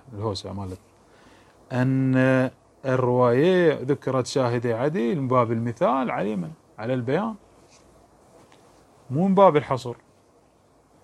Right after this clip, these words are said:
"حتى يأتيك منه شيء بين"، العفو الرواية، "شاهدي عدل". شيء بين. شيء بين، وهذا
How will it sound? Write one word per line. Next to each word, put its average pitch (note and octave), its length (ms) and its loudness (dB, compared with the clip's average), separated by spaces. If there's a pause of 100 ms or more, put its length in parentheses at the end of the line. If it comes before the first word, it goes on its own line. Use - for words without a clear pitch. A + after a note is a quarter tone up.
(440)
"حتى C3 560 4
يأتيك D3 360 0
منه D3+ 400 0
شيء E3 400 0
بين"، D3+ 480 6
العفو A2 300 0
الرواية، A2 500 0 (400)
"شاهدي A#2 580 2
عدل". G#2 360 -4 (580)
شيء E3+ 560 0
بين. A2+ 440 2 (440)
شيء A#2 540 0
بين، F3 600 2 (400)
وهذا C3 920 -2